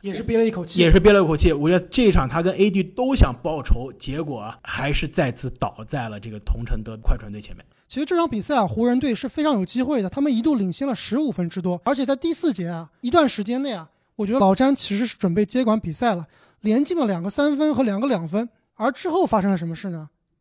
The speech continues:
Speaker 1: 里弗斯跑到卡哇伊跟前说：“哎，时间到了，你可以去防老詹了。”那么在剩下的六分三十秒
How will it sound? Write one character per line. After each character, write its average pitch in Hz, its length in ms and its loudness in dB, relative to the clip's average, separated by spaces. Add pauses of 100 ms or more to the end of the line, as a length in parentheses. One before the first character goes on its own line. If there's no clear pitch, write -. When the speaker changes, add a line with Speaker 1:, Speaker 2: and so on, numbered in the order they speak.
Speaker 1:
里 202 160 6
弗 220 200 4
斯 311 320 0 (500)
跑 185 140 -4
到 196 120 4
卡 180 200 -6
哇 196 80 0
伊 208 80 0
跟 208 120 -4
前 175 140 0
说 180 260 0 (240)
：“哎， 214 240 -2 (120)
时 - 200 -6
间 226 160 2
到 196 160 4
了， 175 120 -6 (240)
你 190 120 0
可 196 140 0
以 196 40 2
去 196 120 -4
防 170 160 -6
老 156 140 -6
詹 160 180 -10
了。” 180 200 -18
那 233 60 -2
么 226 80 2
在 214 100 2
剩 311 220 2
下 302 120 4
的 247 80 4
六 262 180 4
分 254 100 4
三 262 220 2
十 277 80 4
秒 175 220 2